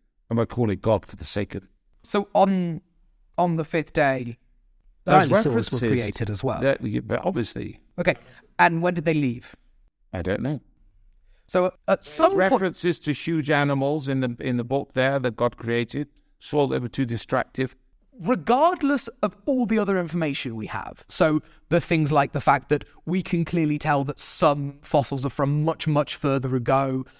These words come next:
Speaker 2: we can see that some fossils are from much, much
Speaker 1: Again,
Speaker 2: more recently.
Speaker 1: we can clearly
Speaker 2: I
Speaker 1: tell. This is based on scientific knowledge that
Speaker 2: I
Speaker 1: A,
Speaker 2: underst-,
Speaker 1: we
Speaker 2: I
Speaker 1: have now,
Speaker 2: understand that you
Speaker 1: and
Speaker 2: don't
Speaker 1: B,
Speaker 2: agree
Speaker 1: we
Speaker 2: with
Speaker 1: do
Speaker 2: that
Speaker 1: not
Speaker 2: framework.
Speaker 1: have all the data going back to then to be able to make sure that that is accurate.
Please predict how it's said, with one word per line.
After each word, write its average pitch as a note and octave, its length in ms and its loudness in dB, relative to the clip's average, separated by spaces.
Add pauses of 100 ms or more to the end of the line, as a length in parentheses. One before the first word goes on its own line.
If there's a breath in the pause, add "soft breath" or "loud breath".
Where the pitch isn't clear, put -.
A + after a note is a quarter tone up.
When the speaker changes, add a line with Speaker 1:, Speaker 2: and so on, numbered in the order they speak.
(140)
Speaker 2:
we D3 140 0
can C#3 160 -4
see C#3 240 0
that C3 160 -6
some C3 240 0
fossils B2 320 -2
are C3+ 60 -4
from C3 140 0
much, C3+ 200 2
much C#3+ 80 6
Speaker 1:
Again, B2 120 4
Speaker 2:
more C3+ 80 0
recently. C#3 500 2
Speaker 1:
we - 20 -10
can C3+ 260 -2
clearly B2 400 -2
Speaker 2:
I A#2+ 200 4
Speaker 1:
tell. A2+ 360 0 (380)
This B2 320 0
is C3+ 160 2
based B2 480 0
on A2 140 -2
scientific A2+ 960 -4 (260)
knowledge A2+ 480 0
that A2 160 -2
Speaker 2:
I D3+ 80 6
Speaker 1:
A, E3+ 100 6
Speaker 2:
underst-, D#3 200 4
Speaker 1:
we D3 100 4
Speaker 2:
I - 140 6
Speaker 1:
have - 100 2
now, - 80 2
Speaker 2:
understand D#3+ 300 4
that C3+ 80 -8
you D3+ 140 -2
Speaker 1:
and - 80 0
Speaker 2:
don't D3 140 0
Speaker 1:
B, D#3+ 140 4
Speaker 2:
agree D3+ 160 2
Speaker 1:
we C3 60 2
Speaker 2:
with C3 100 -2
Speaker 1:
do - 40 0
Speaker 2:
that A#2 120 2
Speaker 1:
not D3+ 140 2
Speaker 2:
framework. - 180 0
Speaker 1:
have C#3 340 2
all C3 220 -2
the C3 120 0
data A#2+ 440 0
going A#2+ 360 0
back A#2 280 -2
to A#2 120 -4
then A2+ 240 0
to - 160 -8
be C3+ 200 -2
able C#3 200 -4
to - 140 -14
make F#3 260 -2
sure G3 200 -2
that G3+ 140 -4
that G3+ 140 -4
is G3 120 -6
accurate. - 340 -8